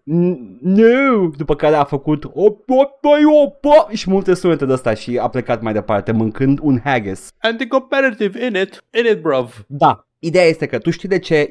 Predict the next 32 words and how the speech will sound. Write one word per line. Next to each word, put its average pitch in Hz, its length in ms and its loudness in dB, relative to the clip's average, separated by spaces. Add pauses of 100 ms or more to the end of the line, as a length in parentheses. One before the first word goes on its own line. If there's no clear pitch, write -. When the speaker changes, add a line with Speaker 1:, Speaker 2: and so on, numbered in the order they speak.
(120)
Speaker 1:
U 139 40 2
K, 131 140 -10
uh, 113 320 -2
care 139 180 -4
a 139 40 -2
fost, 135 280 -8
uh, 120 200 0
punctul, 123 400 -6
uh, 110 300 0 (400)
uh, 131 220 4 (180)
cârligul 185 440 2
pe 170 120 -2
care 156 240 0
îl 147 80 0
ținea 160 500 -2 (220)
U 170 40 2
K 170 140 -6
în 156 300 0
mână 151 320 4
la 135 140 0
acest 139 380 -4
merger? 127 580 0 (240)
Era 151 220 0
o 185 120 2
chestie 175 300 -4
foarte 160 260 -2
importantă 143 540 -2
pentru 135 320 -2 (140)
U 131 60 2
K, - 120 -10
uh, 123 680 -2 (100)
cloud 170 500 0